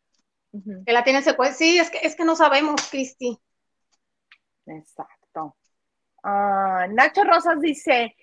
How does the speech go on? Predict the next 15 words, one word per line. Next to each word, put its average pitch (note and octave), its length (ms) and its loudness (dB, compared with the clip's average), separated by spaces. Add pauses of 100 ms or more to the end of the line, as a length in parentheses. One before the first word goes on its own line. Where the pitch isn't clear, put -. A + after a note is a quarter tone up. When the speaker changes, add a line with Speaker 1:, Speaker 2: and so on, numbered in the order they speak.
(180)
Speaker 1:
"Era F4+ 260 8
Laura F4 260 4
haciendo E4 340 -6
sus D#4+ 180 -14
ejercicios C4 520 -8
matutinos C4 640 -2
y G#3+ 80 6
está B3 500 6
dando B3+ 500 0
material A3 500 -2
para B3+ 220 2
memes." G3 460 -4 (160)
<laughs> E4+ 720 0 (100)
¿Qué - 120 -8 (100)
preguntabas? A3 960 -2